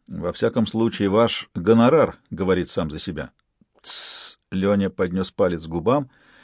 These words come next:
К их столику бесшумно подошла официантка и остановилась за спиной старика. «Итак, молодые люди, что будем заказывать?» «Имеются шашлычок из осетринки, коньячок французский и кофеек по-турецки».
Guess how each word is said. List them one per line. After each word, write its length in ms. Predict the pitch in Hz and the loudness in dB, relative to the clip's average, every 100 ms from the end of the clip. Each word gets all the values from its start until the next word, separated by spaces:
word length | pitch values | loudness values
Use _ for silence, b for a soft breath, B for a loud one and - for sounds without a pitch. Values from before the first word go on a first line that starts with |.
| b b b b b b b - | b b b b b b b 0
К 80 | |
их 80 | 143 | 0
столику 400 | - 156 143 135 | 2 4 4 2
бесшумно 540 | 113 120 - 135 113 104 | 0 -2 -2 2 2 2
подошла 400 | 101 101 107 95 | 2 2 2 0
официантка 640 | 92 - 113 147 139 110 | -2 -4 -2 -2 0 0
и 120 | 95 | 2
остановилась 640 | 98 - 95 92 117 101 - | 0 0 -2 0 0 -2 -6
за 140 | 92 | -8
спиной 300 | 98 - 98 | -6 -4 -4
старика. 480 | 87 101 92 95 92 - _ - | -2 -2 -2 -2 -4 -6 _ -4
«Итак, 340 | 170 165 147 | 2 2 2
молодые 360 | 143 135 139 131 | 0 0 0 -2
люди, 200 | 127 120 | -4 -4
что 200 | - 165 | -4 0
будем 220 | 113 92 | 2 2
заказывать?» 560 | 98 - 85 95 127 _ _ _ _ _ - | 0 0 0 -2 -10 _ _ _ _ _ 2
«Имеются 600 | 123 143 127 - - 101 | 4 6 6 4 2 2
шашлычок 920 | - 127 110 92 - 170 - - - _ _ | 2 -2 0 0 2 2 0 -14 -18 _ _
из 180 | 151 151 | -2 -2
осетринки, 640 | - 143 147 139 127 139 | -4 -2 0 0 -2 -6
коньячок 560 | - 107 87 - 151 - | 0 0 0 0 -2 0
французский 600 | 170 170 - 170 - 165 | 0 0 -2 -4 -4 -6
и 140 | - | -4
кофеек 400 | 120 113 98 147 | -4 -2 -2 -2
по-турецки». 640 | - - 90 113 - 135 | -4 -2 0 0 -2 -10